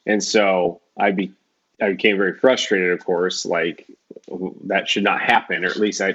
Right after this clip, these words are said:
I never got a heads up. I looked, checked all my emails, checked history, and got nothing.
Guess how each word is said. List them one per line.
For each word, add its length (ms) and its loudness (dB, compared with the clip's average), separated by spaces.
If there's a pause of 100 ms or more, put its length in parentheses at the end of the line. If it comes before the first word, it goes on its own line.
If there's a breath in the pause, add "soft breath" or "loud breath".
I 60 -4
never 240 2
got 160 4
a 20 -4
heads 300 0
up. 160 0
I 60 0
looked, 280 -2 (180)
checked 300 -2
all 80 -2
my 140 -2
emails, 560 0
checked 280 -4 (580 soft breath)
history, 580 2
and 180 -4
got 220 0
nothing. 420 -2